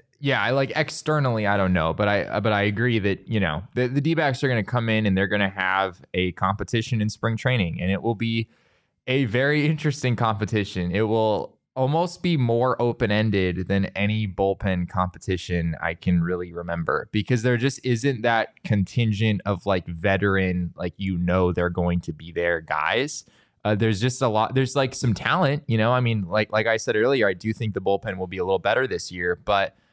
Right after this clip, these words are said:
but it's not really clear who those guys are gonna be. It's just that the general,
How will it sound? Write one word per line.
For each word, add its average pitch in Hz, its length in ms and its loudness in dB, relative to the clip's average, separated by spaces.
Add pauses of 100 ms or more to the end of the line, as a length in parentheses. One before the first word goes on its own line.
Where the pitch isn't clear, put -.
(180)
but 123 140 2
it's - 180 -2
not 147 140 0
really 160 200 2
clear 127 320 0
who 110 220 0
those 104 260 0
guys 95 300 0
are 98 60 -2
gonna 90 180 2
be. 85 320 0
It's 90 140 0
just - 240 -2
that 98 220 -2
the 98 120 0
general, 107 720 0